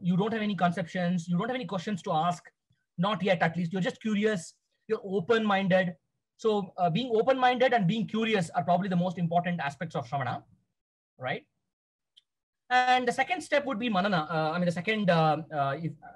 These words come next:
as I said, you know, the second, uh, step in the process is where you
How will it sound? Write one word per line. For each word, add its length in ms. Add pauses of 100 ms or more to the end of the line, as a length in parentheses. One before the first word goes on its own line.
as 80
I 60
said, 160
you 40
know, 120
the 80
second, 380
uh, 260
step 300
in 60
the 100
process 520 (580)
is 300
where 420
you 200